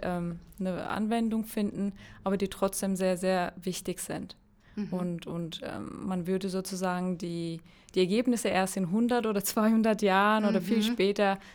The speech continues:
Speaker 1: zu spüren bekommen.
Speaker 2: Warum dauert es so lange? Oder ist es tatsächlich so,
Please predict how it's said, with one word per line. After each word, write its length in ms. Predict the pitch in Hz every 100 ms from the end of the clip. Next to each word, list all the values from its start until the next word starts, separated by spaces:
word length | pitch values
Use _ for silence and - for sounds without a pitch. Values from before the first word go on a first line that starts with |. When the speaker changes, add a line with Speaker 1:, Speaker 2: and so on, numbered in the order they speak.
| -
Speaker 1:
zu 160 | -
spüren 380 | 190 - 175 185
bekommen. 440 | 185 - 151 147 151 _ _ _ _
Speaker 2:
Warum 220 | 196 202
dauert 400 | 190 185 208 214
es 100 | 202
so 80 | -
lange? 500 | 202 175 196 269 294
Oder 240 | 277 233 226
ist 140 | 220
es 120 | 240 -
tatsächlich 720 | 233 220 220 220 240 226 -
so, 260 | 226 226